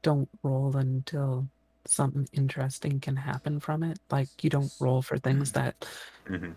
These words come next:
Speaker 1: if you succeed or fail, nothing changes. Then it's like, don't bother rolling for it. Like, like, once you have stakes behind things, as, uh, Sabrina was saying, like, don't roll unless there are stakes.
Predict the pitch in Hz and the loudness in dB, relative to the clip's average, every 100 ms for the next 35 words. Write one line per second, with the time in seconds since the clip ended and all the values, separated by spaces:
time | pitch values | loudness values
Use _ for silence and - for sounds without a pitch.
0 | - - _ - 170 - - 170 165 147 | -16 -20 _ 4 4 4 2 4 4 4
1 | - - 185 202 202 269 269 156 147 143 | 4 6 8 8 10 10 10 8 6 4
2 | - 185 185 180 - - 233 254 220 170 | 6 6 4 2 -2 2 4 4 4 6
3 | 139 - - - _ _ _ _ _ 190 | 4 2 -2 -6 _ _ _ _ _ 8
4 | 180 175 170 - 160 160 _ _ - 151 | 10 8 4 2 2 2 _ _ 0 2
5 | 151 - - 156 165 170 185 190 285 349 | 2 -2 0 0 2 0 0 2 2 2
6 | 285 208 - - 156 135 127 - - _ | 2 2 0 4 6 6 2 -2 -8 _
7 | _ _ 165 151 143 - - - - - | _ _ 4 6 4 -2 -12 -12 -12 -12
8 | - - - - - 156 156 170 190 190 | -14 -18 -20 -12 2 2 4 6 6 6
9 | - 185 185 170 170 170 160 156 - - | 2 4 4 4 2 2 0 -2 -8 -4
10 | - - 160 160 - - 143 139 135 135 | 0 2 2 0 -6 -4 -2 0 0 0
11 | 143 135 135 127 127 135 - _ - - | 0 2 0 0 0 -2 -8 _ -20 -20
12 | - 147 139 135 135 - - 143 175 139 | -6 -2 0 -2 -4 -8 -4 0 2 0
13 | - - - 139 139 143 139 139 135 131 | -2 -6 -2 0 2 0 2 2 4 2
14 | - 139 131 131 - 139 - - - | 0 0 0 0 -2 -2 -4 -12 -20